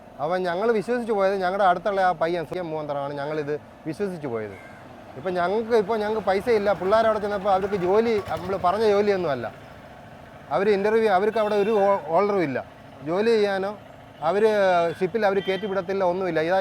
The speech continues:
ഇല്ല, അവിടെ ഷിപ്പിൻ്റെ ഓഫീസ്, അവിടെ പോയി നിങ്ങൾ ഇൻ്റർവ്യൂ അടിച്ച് പാസ്സായി പോകണം. എന്നിട്ട് ഇവർ കാശ് മേടിക്കും. അവിടെ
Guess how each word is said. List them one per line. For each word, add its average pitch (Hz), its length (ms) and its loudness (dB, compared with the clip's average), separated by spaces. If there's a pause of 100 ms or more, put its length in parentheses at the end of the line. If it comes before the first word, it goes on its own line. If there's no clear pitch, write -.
ഇല്ല, 180 160 -2
അവിടെ 208 240 0
ഷിപ്പിൻ്റെ 202 340 -4
ഓഫീസ്, 180 280 -2
അവിടെ 185 180 2
പോയി 190 120 -4
നിങ്ങൾ 190 180 -2
ഇൻ്റർവ്യൂ 196 300 -2
അടിച്ച് 175 240 -6
പാസ്സായി 175 360 -2
പോകണം. 123 260 -8 (640)
എന്നിട്ട് 226 300 4
ഇവർ 247 100 2 (100)
കാശ് 214 280 2
മേടിക്കും. 147 340 -2
അവിടെ 196 180 0